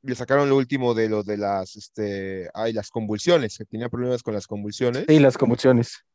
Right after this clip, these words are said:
Speaker 1: Eh, pero digo, aún así no creo que sea, digo, no, no creo que sea impedimento para
Speaker 2: Sí,
Speaker 1: que sea el
Speaker 2: no.
Speaker 1: tercero. Y Mac Jones, pues bueno, Mac Jones se ha hablado,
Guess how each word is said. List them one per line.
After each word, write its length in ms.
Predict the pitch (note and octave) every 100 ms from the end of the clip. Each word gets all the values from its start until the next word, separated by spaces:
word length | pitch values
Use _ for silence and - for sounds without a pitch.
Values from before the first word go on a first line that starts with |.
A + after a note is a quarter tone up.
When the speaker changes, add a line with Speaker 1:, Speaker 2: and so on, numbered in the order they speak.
| _
Speaker 1:
Eh, 340 | G#2 G#2+ G2+ F#2 _ _ _
pero 200 | A#2+ A#2
digo, 180 | A#2 A#2+
aún 100 | A#2+
así 220 | A2 A#2
no 100 | G#2+
creo 180 | - G2+
que 120 | -
sea, 440 | - G2+ F#2 E2+ - _ _ _ _ _ _ _ _ _ _
digo, 260 | A#2 G#2+ F2+ _ _
no, 180 | G#2+ A2+
no 160 | A2+
creo 100 | A2+
que 120 | G#2 G#2+
sea 160 | A2
impedimento 520 | G#2 G#2+ G2+ G#2 G2+
para 160 | A2 G#3+
Speaker 2:
Sí, 60 | F#3
Speaker 1:
que 60 |
sea 100 | D3+
el 60 | C3
Speaker 2:
no. 60 | A2+
Speaker 1:
tercero. 440 | G2+ - F#2+ F#2 _ _ _ _ _
Y 340 | A#2+ B2 B2+ B2+
Mac 180 | D3 C#3
Jones, 480 | D3+ D#3 C#3 - - - _ _ _ _ _ _ _
pues 140 | - D3
bueno, 200 | F#3 E3+
Mac 180 | F3+ E3+
Jones 220 | F#3 F3+
se 80 | F3+
ha 20 |
hablado, 840 | E3+ E3 E3 D#3+ C3+ B2 A2+ G#2+